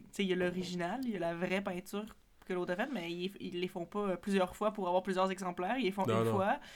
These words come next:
Speaker 1: puis après ça, c'est ça. C'est, c'est, c'est, tu sais, c'est imprimé, puis c'est comme, ça, c'est comme le second hand, genre, ça, c'est comme si tu veux, si t'as pas assez d'argent pour acheter l'original, ben, tu peux t'acheter un imprimé.
Speaker 2: Mais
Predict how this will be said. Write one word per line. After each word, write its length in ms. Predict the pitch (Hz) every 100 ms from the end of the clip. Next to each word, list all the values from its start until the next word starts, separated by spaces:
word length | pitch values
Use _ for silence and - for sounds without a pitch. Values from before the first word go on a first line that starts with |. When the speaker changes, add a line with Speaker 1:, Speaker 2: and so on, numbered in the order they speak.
| - -
Speaker 1:
puis 100 | 202
après 240 | 196 190
ça, 240 | 190 -
c'est 160 | 196 196
ça. 160 | 196 196 -
C'est, 160 | - 170
c'est, 480 | - 170 165 - 196 -
c'est, 480 | - 160 - - - - - - - - - - - - - - - - -
tu 60 |
sais, 60 | 196
c'est 160 | 196 196
imprimé, 800 | 196 202 - 220 208 208 247 339 - - - - - -
puis 240 | - 202
c'est 200 | 196 202
comme, 800 | 202 196 190 185 185 185 185 180 -
ça, 220 | - -
c'est 220 | 208 - 202
comme 180 | 196
le 140 | 190 185
second 400 | - 196 196 196
hand, 280 | 196 190 190
genre, 140 | 190
ça, 140 | 190
c'est 60 | 196
comme 120 | 196
si 140 | 185 -
tu 120 | 190
veux, 120 | 180 - - -
si 180 | - - -
t'as 80 |
pas 120 | 190 190
assez 120 | 196
d'argent 240 | 185 185
pour 80 | 196 202
acheter 160 | -
l'original, 380 | 180 180 185 190
ben, 100 | 202 202
tu 80 |
peux 100 | -
t'acheter 240 | 196 196 180
un 40 |
imprimé. 360 | 185 196 - 196
Speaker 2:
Mais 320 | 139 143 160